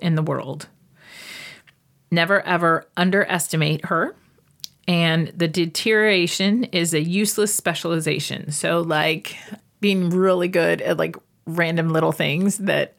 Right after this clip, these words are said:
you know, some people <laughs> create little things and then put them up on Etsy. So then it does end up making money. But if there's, like, a r-, kind of a random hobby that's, like, she's really good at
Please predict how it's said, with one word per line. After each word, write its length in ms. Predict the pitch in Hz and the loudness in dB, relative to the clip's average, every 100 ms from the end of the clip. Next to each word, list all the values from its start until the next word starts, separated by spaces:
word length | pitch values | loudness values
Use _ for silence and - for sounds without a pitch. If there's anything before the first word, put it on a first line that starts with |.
| _ _ - | _ _ -6
you 80 | |
know, 300 | 151 143 175 185 - _ - | -2 0 0 -2 -8 _ -12
some 220 | - 165 | -4 0
people 640 | 170 170 165 175 175 180 165 - - - 160 202 | 0 0 0 2 0 -2 -8 -16 -12 0 2 2
<laughs> 540 | - 208 - - - | 0 -2 -2 -8 -8
create 320 | - 254 247 208 | -6 0 2 4
little 180 | 226 | 4
things 300 | 226 226 226 | 4 2 2
and 100 | 214 | 2
then 100 | 190 | 2
put 140 | 180 190 | 2 0
them 140 | 190 | 2
up 100 | 185 | 2
on 160 | 180 165 | 2 0
Etsy. 400 | 165 170 - 156 | 0 -2 -4 -4
So 180 | - 151 | -2 0
then 160 | 156 | 0
it 120 | 156 | 0
does 200 | 165 156 - | 0 -2 -2
end 260 | - 165 | -2 -2
up 100 | 143 | -2
making 540 | 147 151 147 156 156 139 | -2 -4 -2 -4 -2 -4
money. 300 | 160 143 127 | -2 -2 -2
But 140 | 147 | -4
if 120 | 147 | -6
there's, 180 | - 165 | -6 -6
like, 160 | 151 147 | -4 -4
a 60 | 156 | -4
r-, 140 | 170 | -4
kind 240 | 151 180 | -6 -4
of 80 | 156 | -2
a 100 | 160 | -4
random 440 | 160 165 170 170 165 | -2 0 0 0 0
hobby 480 | 170 143 165 139 139 | 0 -2 0 -2 -2
that's, 380 | 151 143 - | -2 -4 -2
like, 340 | 135 135 - - - - - - - _ | -2 -2 -6 -20 -20 -20 -20 -20 -20 _
she's 220 | - 156 | -6 -4
really 260 | 165 170 175 | 0 2 2
good 400 | 170 156 151 143 - | 2 0 0 -2 -2
at 360 | 151 139 - | 0 0 -4